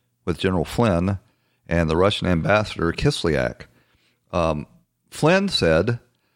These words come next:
that he was requesting that Russia not escalate the sanctions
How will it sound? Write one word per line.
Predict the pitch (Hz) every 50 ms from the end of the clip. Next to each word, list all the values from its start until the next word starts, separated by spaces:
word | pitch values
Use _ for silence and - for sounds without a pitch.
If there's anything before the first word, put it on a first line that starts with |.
| _ _ _ _
that | - 85 87 92 92 85 - - - - _ _ _
he | - 107 123
was | 127 127 131 113
requesting | 107 98 - - - 120 127 123 - - 107 107 107 110 107
that | 95 92 90 -
Russia | 95 95 110 127 - - - 113 107 98 -
not | 80 87 90 101 117 143 147
escalate | - - 120 123 - - - 110 110 110 107 98
the | - 92 95
sanctions | - - 123 123 131 127 - - - - 78 80 101 110 - -